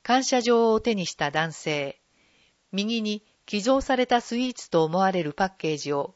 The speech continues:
両手に一袋ずつ持つ町長。四、交通安全を学び、音楽を楽しみました。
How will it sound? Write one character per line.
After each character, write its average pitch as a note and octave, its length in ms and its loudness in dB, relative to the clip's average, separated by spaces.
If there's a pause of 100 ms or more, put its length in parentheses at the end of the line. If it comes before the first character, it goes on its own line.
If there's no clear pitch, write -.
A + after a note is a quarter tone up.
両 A3 180 8
手 A#3+ 160 4
に G3+ 120 -2
一 - 220 -2
袋 B3 320 0
ず A3+ 120 -4
つ E3 160 -8
持 F3 140 -2
つ - 120 -12
町 F#3 240 0
長。 C#3 380 -6 (2000)
四、 G#3 420 2 (600)
交 A#3+ 220 6
通 A#3+ 280 4
安 A3+ 180 4
全 D#3+ 260 -2
を C#3+ 140 -4
学 D#3 300 -2
び、 D3+ 200 -6 (380)
音 C4 220 2
楽 F#3+ 300 0
を D3 100 -2
楽 F3+ 240 -2
し F#3 140 -6
み E3 120 -4
ま D#3 140 -4
し - 120 -8
た。 - 200 -10